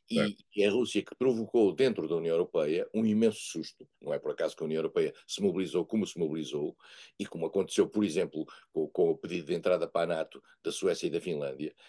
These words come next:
Speaker 1: É que nós temos que perceber uma coisa. É que esse chapéu de chuva dado pela nato, no caso de Trump ter, vir a ter, no seu segundo, num seu eventual segundo mandato, uma atitude face à nato idêntica à que tinha no passado,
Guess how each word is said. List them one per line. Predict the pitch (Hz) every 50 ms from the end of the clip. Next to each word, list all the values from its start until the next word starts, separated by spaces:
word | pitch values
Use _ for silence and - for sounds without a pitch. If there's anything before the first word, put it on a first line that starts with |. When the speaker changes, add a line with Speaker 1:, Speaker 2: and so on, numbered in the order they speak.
| - - -
Speaker 1:
É | 101
que | -
nós | 101 101 -
temos | 107 101 -
que | - -
perceber | - - - 113 131 127
uma | 139 160
coisa. | - - 151 147 135 113 104 101 - - - - - -
É | 110
que | 107 - 143
esse | 139 -
chapéu | - 120 101 - 131 123
de | -
chuva | - - - 95 78 65 64 62 - _ _
dado | - - 113 101 90 - - 71 -
pela | - 85 78 78 76
nato, | 73 67 65 - _ - 80 - _ _ - - - - -
no | - - -
caso | - - 147 151 147 120 104
de | 101 113 104
Trump | - - 143 143 123 113 - - - _
ter, | - 110 90 80 80 73
vir | - - - 101 139 151 -
a | -
ter, | - - 85 71 64 - - _ _ - - _ -
no | 78 85 90 85
seu | - - - - 120
segundo, | 113 - - - 107 131 139 135
num | 127 120 110 107 110 110 101 92
seu | - 127 131 131
eventual | 110 107 113 107 - 98 113 131 135
segundo | - - - 123 131 127 120
mandato, | 113 110 101 90 82 76 67 - _ _ _ - - - - _ _ _ _ _ _ _ _ _ _ _ -
uma | 139 143 143 147
atitude | 139 143 135 127 - 160 175 - -
face | - 139 127 - -
à | 117 107
nato | 98 90 80 76 73 - - 82 73 -
idêntica | 110 127 135 123 104 160 165 151 - - 113 104 - 95 90
à | 90
que | - - -
tinha | - 117 113 101 92
no | 87
passado, | 78 - 87 - - 82 71 67 65 - - - -